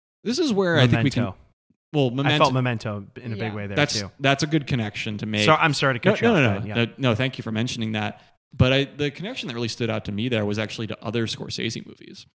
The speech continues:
Speaker 1: The movie I thought about the most was actually The Departed, not because of the Boston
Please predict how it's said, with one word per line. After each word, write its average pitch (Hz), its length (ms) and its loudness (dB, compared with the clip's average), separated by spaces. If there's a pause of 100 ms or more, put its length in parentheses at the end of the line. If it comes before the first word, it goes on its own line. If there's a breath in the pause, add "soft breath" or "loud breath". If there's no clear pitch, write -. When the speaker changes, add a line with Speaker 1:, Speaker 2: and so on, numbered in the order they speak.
(140)
Speaker 1:
The 113 80 -2
movie 202 240 4
I 123 60 0
thought 123 180 0
about 107 200 -2
the 104 80 0
most 101 520 -2
was 95 560 -4
actually 104 300 -8
The 98 100 -6
Departed, 107 600 -2
not 143 220 -6
because 131 240 -2
of 104 100 -6
the 104 80 -8
Boston - 640 -8